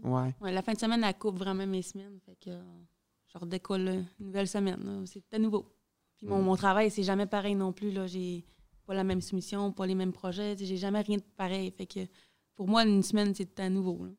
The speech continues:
Speaker 1: Puis, à, mettons, à, à ton, à ton travail, est-ce qu'ils sont, euh, est-ce qu'ils sont corrects avec toi côté, mettons, justement, conciliation, là ? Si tu demandes de quoi, ils sont ouverts à ça ?
Speaker 2: Ah oui, ils sont très, très ouverts, là. J'ai tr-, ben, trois bons prat-, patrons, là. Euh, j'ai,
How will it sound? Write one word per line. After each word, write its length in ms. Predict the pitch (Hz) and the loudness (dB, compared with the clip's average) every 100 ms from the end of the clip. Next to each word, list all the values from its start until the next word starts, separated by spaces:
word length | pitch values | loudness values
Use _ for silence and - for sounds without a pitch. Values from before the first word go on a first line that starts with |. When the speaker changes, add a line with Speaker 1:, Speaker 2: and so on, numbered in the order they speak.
| _ _ _ _ | _ _ _ _
Speaker 1:
Puis, 100 | 127 | 4
à, 240 | 123 123 | 6 6
mettons, 340 | 117 117 147 139 | 4 2 2 4
à, 120 | 123 - | 2 -2
à 120 | 123 117 | -4 0
ton, 320 | 120 113 110 | 2 4 4
à 140 | 110 | 4
ton 160 | - 127 | 6 6
travail, 600 | - 123 123 139 151 147 | 6 4 6 6 6 4
est-ce 180 | 120 - | 2 -2
qu'ils 120 | - | -4
sont, 280 | - 120 117 | 2 4 4
euh, 180 | 110 110 | 4 0
est-ce 420 | - - _ _ - | -6 -16 _ _ 0
qu'ils 60 | |
sont 120 | - 123 | 2 4
corrects 340 | 131 120 139 | 4 4 4
avec 140 | 123 | 2
toi 140 | 110 135 | 2 2
côté, 340 | 135 120 139 | 4 4 6
mettons, 220 | 123 113 123 | 4 4 0
justement, 260 | - 120 | 2 2
conciliation, 680 | 120 117 117 120 110 135 135 | 2 0 4 6 6 2 4
là ? 100 | 113 | 4
Si 160 | 107 - - - - | 2 -4 -10 -12 -4
tu 60 | 131 | 2
demandes 260 | 127 127 | 4 6
de 100 | 120 | 8
quoi, 220 | 113 135 135 | 8 8 6
ils 20 | |
sont 280 | - 110 120 | 4 0 2
ouverts 300 | 117 120 110 | 2 2 0
à 60 | |
ça ? 400 | 110 - 151 180 175 - - | -2 0 2 2 -2 -12 -12
Speaker 2:
Ah 60 | 220 | -4
oui, 80 | 196 | -2
ils 20 | |
sont 180 | 180 185 | 0 -2
très, 260 | 180 - 196 | -4 -4 -4
très 260 | - 196 | -2 -2
ouverts, 280 | 180 180 202 | -2 -2 -2
là. 100 | 196 | -2
J'ai 200 | 185 180 | 0 -2
tr-, 120 | 175 196 | -2 -2
ben, 200 | 185 190 | -2 -2
trois 240 | - 202 | -2 0
bons 180 | 190 208 | 2 2
prat-, 140 | 196 | 0
patrons, 640 | 185 196 - 185 196 214 247 | -4 -6 -4 -2 2 2 2
là. 160 | 240 240 - - _ _ - | 0 -4 -12 -20 _ _ -4
Euh, 560 | 180 170 170 170 175 175 | 0 2 2 0 0 -2
j'ai, 240 | 170 170 | -4 -6